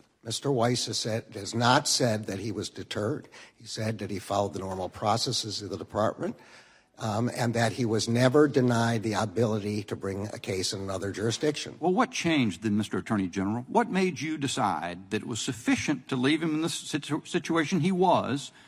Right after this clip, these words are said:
Speaker 2: until you decided to make him special counsel?
Speaker 1: Mister Weiss asked for that authority, given the extraordinary circumstances of this matter,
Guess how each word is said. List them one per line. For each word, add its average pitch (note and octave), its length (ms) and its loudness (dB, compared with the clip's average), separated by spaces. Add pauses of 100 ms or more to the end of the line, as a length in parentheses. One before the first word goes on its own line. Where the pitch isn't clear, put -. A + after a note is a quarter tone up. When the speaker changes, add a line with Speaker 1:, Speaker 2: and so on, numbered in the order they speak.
(180)
Speaker 2:
until G#3 400 4
you F#3+ 140 4
decided A#2+ 440 2
to A#2+ 60 2
make B2 200 4
him A2+ 120 4
special A2+ 360 -2
counsel? D#2+ 400 -6 (260)
Speaker 1:
Mister - 240 -2
Weiss B2+ 500 4
asked A#2+ 420 2
for - 140 2
that D3 380 2
authority, D3+ 600 4 (500)
given C3 320 2
the C3 260 0
extraordinary B2+ 600 4
circumstances A#2+ 880 0
of F2+ 120 -8
this G2 220 -4
matter, C3 500 0